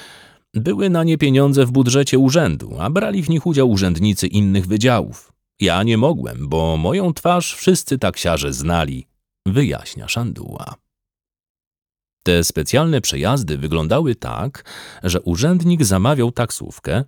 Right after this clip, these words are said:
płacił za przejazd i brał paragon. Jeśli stwierdził oszustwo, czyli zastosowanie zawyżonej taryfy,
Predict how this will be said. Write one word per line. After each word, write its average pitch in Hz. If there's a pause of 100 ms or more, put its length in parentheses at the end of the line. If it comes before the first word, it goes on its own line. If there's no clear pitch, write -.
(140)
płacił 120
za 170
przejazd 117
i 185
brał 131
paragon. - (640)
Jeśli 80
stwierdził 147
oszustwo, 58
czyli 69
zastosowanie 92
zawyżonej 92
taryfy, 87